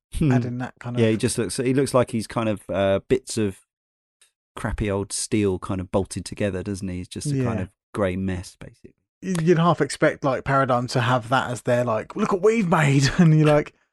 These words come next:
Speaker 1: Yeah.
Speaker 2: "Oh God, um, yeah, look what we've made." <laughs> And
Speaker 1: Why
Speaker 2: it's
Speaker 1: has
Speaker 2: just
Speaker 1: he
Speaker 2: like,
Speaker 1: got
Speaker 2: "Oh no."
Speaker 1: He's got high heel boots on now. Anyway, <laughs> uh, photography is another aspect. So photography modes are all the rage these days. Obviously, it's a slightly different thing where you get to actually,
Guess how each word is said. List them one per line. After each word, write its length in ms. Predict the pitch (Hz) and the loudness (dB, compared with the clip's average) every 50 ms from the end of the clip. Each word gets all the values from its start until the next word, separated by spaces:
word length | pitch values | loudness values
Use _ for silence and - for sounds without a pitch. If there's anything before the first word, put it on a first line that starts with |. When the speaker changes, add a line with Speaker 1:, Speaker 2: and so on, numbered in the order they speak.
| _ - | _ -10
Speaker 1:
Yeah. 140 | - 175 156 | -6 -4 -4
Speaker 2:
"Oh 40 | 131 - - | -4 -4 0
God, 300 | - 180 185 175 147 139 | 2 4 4 4 4 4
um, 340 | 156 151 151 151 151 139 | 4 4 4 4 4 4
yeah, 180 | 156 165 160 156 | 4 6 6 6
look 220 | 151 165 165 - | 6 6 4 4
what 100 | 190 185 | 4 4
we've 200 | 175 185 185 160 | 6 6 4 4
made." 360 | 147 147 139 139 - - - - | 4 4 4 4 2 0 -2 2
<laughs> 20 | |
And 200 | - 208 185 160 160 | 2 2 2 4 2
Speaker 1:
Why 60 | 175 | 2
Speaker 2:
it's 120 | 170 160 185 | 2 2 2
Speaker 1:
has 0 | |
Speaker 2:
just 100 | 196 160 | 0 2
Speaker 1:
he 60 | 185 | 4
Speaker 2:
like, 160 | 156 156 143 | 4 2 2
Speaker 1:
got 200 | 120 104 - 101 | 2 0 -2 -2
Speaker 2:
"Oh 20 | 98 | -2
no." 400 | 95 98 98 196 190 190 180 156 _ _ - | -4 -4 -6 -6 -4 -4 -4 -4 _ _ -18
Speaker 1:
He's 100 | 156 - | -16 -12
got 200 | - 175 151 139 | -10 -10 -10 -8
high 240 | - 143 143 135 127 | -8 -6 -6 -6 -6
heel 180 | 151 147 143 135 | -6 -6 -6 -6
boots 340 | 131 - - 135 - - - - | -8 -6 -6 -6 -6 -8 -12 -16
on 140 | 127 113 117 | -16 -14 -14
now. 140 | 120 120 120 _ _ _ - | -16 -18 -18 _ _ _ -4
Anyway, 360 | 131 131 127 120 113 107 95 101 - - - - _ _ | 0 2 4 4 2 2 0 -4 -8 -14 -18 -18 _ _
<laughs> 360 | _ _ _ - _ _ - | _ _ _ -20 _ _ 4
uh, 300 | 139 151 160 165 165 156 | 6 8 10 10 8 6
photography 680 | 135 - 185 - - 202 175 160 143 - - 127 110 101 | 4 2 2 4 4 4 6 4 0 0 0 -2 -2 0
is 140 | 101 98 107 | -2 -2 -2
another 240 | 117 117 113 110 | -2 -2 0 -2
aspect. 440 | 98 98 104 - - - 104 85 - | -2 -4 -6 -8 -6 -8 -8 -8 -6
So 160 | - - 117 | -4 -2 -2
photography 500 | 107 - - - 160 131 131 107 - 110 98 | -4 -2 -2 -2 -2 -2 -2 -4 -4 -4 -2
modes 280 | 98 107 107 104 - | 0 0 -2 -2 -4
are 80 | 107 104 | -4 -4
all 120 | 113 117 | -4 -2
the 100 | 101 101 | -2 -2
rage 340 | 95 98 113 135 123 - - | -2 0 0 0 -2 -4 -6
these 240 | - 87 90 87 - | -10 -10 -10 -10 -10
days. 500 | - 90 98 110 117 117 113 107 - - | -6 -6 -4 -4 -4 -6 -8 -8 -10 -10
Obviously, 340 | 87 95 - 92 - - 101 | -10 -10 -10 -10 -8 -8 -8
it's 160 | 95 - - | -8 -8 -10
a 40 | - | -8
slightly 260 | - - 107 90 76 | -4 -4 -4 -4 -4
different 320 | 87 - 92 - 92 - _ | -6 -10 -10 -10 -12 -10 _
thing 280 | - 143 139 131 123 113 | 0 2 2 2 2 2
where 100 | 101 98 | 0 -2
you 120 | 95 95 | -4 -4
get 200 | - 104 - - - | -6 -8 -8 -8 -8
to 120 | 101 95 | -8 -8
actually, 440 | 87 - - - - 98 92 90 | -8 -10 -10 -14 -12 -12 -12 -12